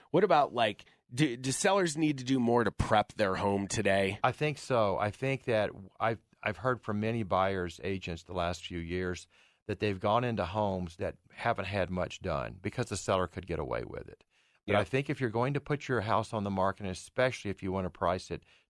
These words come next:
Speaker 2: towards the top of the market now, you need to go in. And if it's not, um, properly staged, especially if you have a vacant property, you might consider staging. Uh, there are actually virtual staging programs now where you can stage a home virtually.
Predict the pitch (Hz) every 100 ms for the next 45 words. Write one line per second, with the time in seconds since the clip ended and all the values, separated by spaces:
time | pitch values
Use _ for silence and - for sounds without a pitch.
0 | _ 113 120 107 90 - - 101 107 98
1 | 95 90 90 87 78 64 82 78 64 62
2 | - _ _ - 107 104 95 92 104 117
3 | 117 107 104 104 101 - _ _ - 143
4 | 120 143 143 - 123 131 143 139 143 -
5 | 110 107 101 98 - 101 110 117 110 -
6 | - 98 101 117 123 - - _ - -
7 | 131 135 120 117 110 98 90 95 98 -
8 | - 101 107 - 113 123 - _ _ _
9 | _ - 127 127 147 - 131 147 135 120
10 | - 117 120 117 127 123 120 82 98 123
11 | 147 127 113 - 117 - - 110 92 107
12 | 123 107 87 - 92 85 80 80 - 82
13 | 80 82 71 - 85 80 78 98 - 85
14 | - 95 92 78 104 95 92 98 - -
15 | - 71